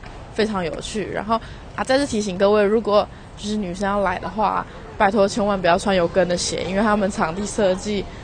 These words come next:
非常，非常，非常特别。如果你穿有跟的鞋，你以为G G。好，然后，呃，我要回家啦。然后，呃，今天，呃，<laughs> 负责任的乱介绍，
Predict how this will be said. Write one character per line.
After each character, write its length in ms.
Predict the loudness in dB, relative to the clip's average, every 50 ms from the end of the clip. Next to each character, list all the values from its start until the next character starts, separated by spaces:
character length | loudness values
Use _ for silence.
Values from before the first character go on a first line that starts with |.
| -14 -14 -14 -14 -8 -2
非 200 | 2 2 2 2
常， 280 | 2 2 2 2 2
非 240 | 0 2 2 4 4
常， 160 | 4 2 2
非 60 | 2
常 180 | 2 2 2 2
特 220 | 2 2 2 2
别。 240 | 2 2 0 2 2
如 100 | 4 4
果 80 | 2 2
你 120 | 0 -2
穿 180 | -4 -2 0 0
有 80 | 0
跟 220 | 2 2 2 2 2
的 40 | 0
鞋， 220 | -2 -2 -2 -2
你 200 | -2 -4 -6 -4
以 40 | -2
为 160 | 0 0 0 0
G 180 | -2 -6 -8
G。 320 | -8 -8 -6 -4 -2 -2 -2 -4 -8 -14 -14 -14 -16 -16 -14 -14 -14 -14 -14 -14 -14 -14 -14 -14 -14 -14 -14 -14 -12 -10 -6
好， 180 | -6 -6 -6 -8 -12 -12 -12
然 120 | -12 -12
后， 340 | -10 -6 -2 -2 -2 -2 -4 -8 -10 -12 -12 -12 -12 -14 -14 -14 -14 -14 -14 -14 -10
呃， 420 | -8 -6 -6 -6 -6 -8 -8 -8 -10 -10 -12 -12 -12 -12 -12 -12 -12 -12 -8
我 100 | -6 -2
要 160 | 2 4 4 4
回 180 | 4 2 -2 0
家 240 | 2 2 2 4
啦。 460 | 6 6 6 8 8 6 4 2 0 -4 -8 -10 -10 -8
然 140 | -8 -6 -6
后， 480 | -2 0 2 4 4 4 2 0 -2 -6 -10 -14 -14 -14 -12 -12 -12 -10 -10 -8
呃， 440 | -6 -6 -6 -6 -6 -8 -8 -8 -8 -10 -10 -12 -14 -16 -14 -12
今 240 | -8 -6 -4 -2 0
天， 280 | 0 2 2 2 2 2 0 0 0 0 0 -2 -2 -4 -6 -8 -8 -8 -8
呃， 160 | -8 -8 -8 -8 -8 -8 -10 -10 -10 -12 -12 -12 -10 -10 -10 -12 -12 -14 -14 -12 -10 -8
<laughs> 460 | -8 -8 -8 -10 -14 -14 -14 -14 -12 -8
负 220 | -2 0 2 2 4
责 140 | 6 6 6
任 160 | 8 8 8
的 100 | 8 8
乱 240 | 8 10 10 8 8 4
介 220 | 2 2 2 2
绍， 260 | 2 2 0 0 0